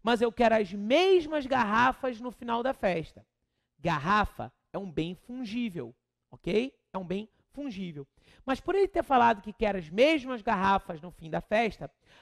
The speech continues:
aquele bem fungível se tornou infungível, mas por acordo entre as partes.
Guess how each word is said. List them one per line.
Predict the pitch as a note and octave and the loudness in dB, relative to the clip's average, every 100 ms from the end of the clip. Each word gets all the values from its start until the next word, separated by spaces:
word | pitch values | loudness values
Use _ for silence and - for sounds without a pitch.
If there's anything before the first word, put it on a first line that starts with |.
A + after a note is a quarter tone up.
| _ | _
aquele | A3 - D4 D#4+ | -4 -2 2 4
bem | G3 F3+ F3 D3 - _ _ _ _ | 4 0 -2 -4 -14 _ _ _ _
fungível | - A3+ F#3 F#3+ C#4 A3 | -12 -10 -4 0 2 0
se | - A#3 | -4 -6
tornou | A#3+ A3 G3+ G#3 - | -4 -4 -2 -4 -6
infungível, | D#4 E4 E4 - G#3 E3+ C#4+ B3 D#3 A#2+ _ _ - | -6 -6 -8 -10 -10 -4 -2 -2 -4 -6 _ _ -8
mas | F3+ F#3 F3+ | -4 -4 -6
por | - E3 D3+ | -10 -4 -2
acordo | C#3+ - - B3 C4 C4 B3+ B3 - _ _ A3 | -2 -4 2 6 6 4 -4 -10 -12 _ _ -6
entre | G#3+ G#3 G#3+ G#3 G#3 - - | -4 -6 -10 -10 -12 -14 -8
as | F#3 F3+ G3 - _ _ | -6 -6 -8 -14 _ _
partes. | A#2 G#2+ - _ _ | -16 -16 -18 _ _